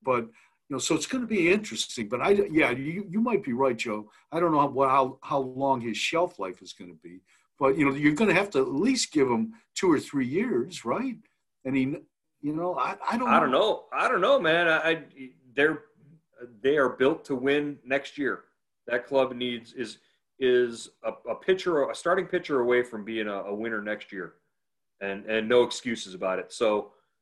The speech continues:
Speaker 2: no, I think he gets a year, maybe two, and if he's not winning, they bring somebody else in.
Speaker 1: Yeah, Jack McKeon, what? He took over the Marlins when he was eighty, right? And
Speaker 2: Oh,
Speaker 1: led them
Speaker 2: geez.
Speaker 1: to the World Series. They beat the <laughs> Yankees in, what, two thousand three? So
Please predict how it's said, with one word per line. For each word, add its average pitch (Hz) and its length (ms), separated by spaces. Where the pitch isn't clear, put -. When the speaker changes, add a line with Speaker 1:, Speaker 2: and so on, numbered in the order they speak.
Speaker 2:
no, 143 220
I 117 100
think 131 240
he 139 140
gets 135 300
a 113 100
year, 117 340
maybe 127 320
two, 123 420
and 104 100
if 104 120
he's 117 160
not 120 240
winning, 123 240
they 117 100
bring 110 180
somebody 104 300
else 95 220
in. 82 120
Speaker 1:
Yeah, 101 160
Jack 156 320
McKeon, 180 520
what? 139 360
He 131 220
took 151 220
over 156 220
the 131 100
Marlins 131 480
when 120 160
he 120 60
was 101 220
eighty, 113 320
right? 135 280
And 110 220
Speaker 2:
Oh, 110 220
Speaker 1:
led 135 140
them 139 80
Speaker 2:
geez. - 100
Speaker 1:
to 147 60
the 139 100
World 143 280
Series. 175 560
They 117 80
beat 160 240
the 175 100
<laughs> 131 120
Yankees 143 540
in, 123 140
what, 156 220
two 147 100
thousand 139 460
three? 175 360
So 127 380